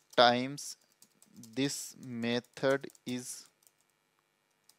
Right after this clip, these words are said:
called। और आप simply this A P I is called भी लिख सकते हो। तो हम यहाँ पे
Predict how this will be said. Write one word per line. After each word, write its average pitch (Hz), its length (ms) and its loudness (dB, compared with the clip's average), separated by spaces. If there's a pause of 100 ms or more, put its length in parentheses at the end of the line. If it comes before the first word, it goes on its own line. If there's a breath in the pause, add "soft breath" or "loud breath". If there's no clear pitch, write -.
(300)
called। 107 340 2 (3000)
और 127 200 6
आप 131 120 12
simply 151 380 4
this 165 200 -2
A 143 120 6
P 170 160 8
I 160 100 12
is 156 120 4
called 151 240 6
भी 139 100 4
लिख 135 140 4
सकते - 300 -4
हो। - 140 0 (460 soft breath)
तो 123 260 4
हम 131 160 -2
यहाँ 127 140 6
पे 139 120 2